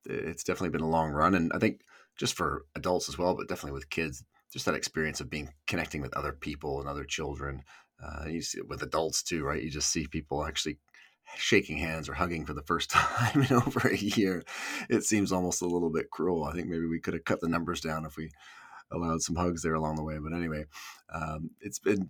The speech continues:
yeah, it's been a challenging year. I think, I think it's really highlighted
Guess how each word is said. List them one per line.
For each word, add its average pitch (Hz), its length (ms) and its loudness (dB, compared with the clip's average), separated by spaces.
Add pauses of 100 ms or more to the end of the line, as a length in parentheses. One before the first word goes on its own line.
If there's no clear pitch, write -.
(140)
yeah, 92 240 2
it's 78 140 -4
been 87 140 -2
a 80 60 -2
challenging 90 540 4
year. 82 360 2 (200)
I 78 80 -4
think, 85 360 -2 (320)
I - 60 -6
think 151 180 2
it's 95 120 4
really 85 140 4
highlighted 80 480 6